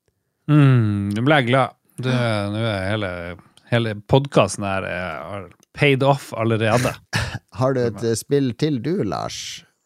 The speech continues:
Speaker 1: Ja, en kjapp mention av Party Animals, eh, som er, ligner litt på Fall Guys,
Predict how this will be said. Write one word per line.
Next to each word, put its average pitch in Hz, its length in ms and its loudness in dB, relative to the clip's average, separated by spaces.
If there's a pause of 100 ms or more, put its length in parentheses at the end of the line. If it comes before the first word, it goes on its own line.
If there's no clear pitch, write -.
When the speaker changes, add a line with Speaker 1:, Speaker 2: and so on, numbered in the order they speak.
(200)
Speaker 1:
Ja, 107 140 0
en 143 340 2
kjapp 202 320 2
mention 151 460 2
av 104 220 0
Party 160 360 2
Animals, 104 540 -2 (140)
eh, 104 240 -2
som 104 400 -2
er, 107 880 0
ligner 135 600 2
litt 123 460 -4
på 113 180 2 (280)
Fall 165 380 6
Guys, 175 440 4